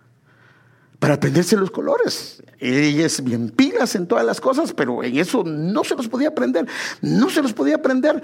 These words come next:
Y había problemas y hasta estaba llorando. Y un día me dijo,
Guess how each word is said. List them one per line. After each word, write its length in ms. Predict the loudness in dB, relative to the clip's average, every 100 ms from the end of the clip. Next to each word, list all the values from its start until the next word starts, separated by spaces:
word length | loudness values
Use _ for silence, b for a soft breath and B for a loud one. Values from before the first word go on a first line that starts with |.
| B B B
Y 260 | -2 2 4
había 360 | 4 4 4 2
problemas 600 | 0 0 2 2 0 0
y 100 | -2
hasta 220 | 0 -2
estaba 380 | 0 0 2 2
llorando. 720 | 2 2 0 -2 -6 -14 -12
Y 160 | -2 0
un 140 | 2
día 220 | 2 0 0
me 120 | -2
dijo, 300 | -2 -4